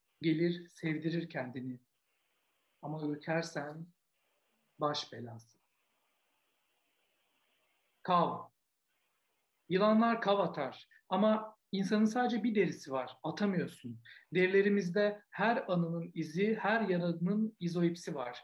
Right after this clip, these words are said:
Kaybolduğunda kendini bulacağın bir ex acılar haritası,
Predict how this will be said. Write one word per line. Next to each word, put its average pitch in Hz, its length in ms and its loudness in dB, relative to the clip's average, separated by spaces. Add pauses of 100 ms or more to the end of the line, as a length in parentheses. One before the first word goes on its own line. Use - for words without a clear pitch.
(220)
Kaybolduğunda 196 760 2
kendini 190 500 -2
bulacağın 185 560 0
bir 196 220 -4
ex 208 380 -4
acılar 180 440 0
haritası, 160 720 -4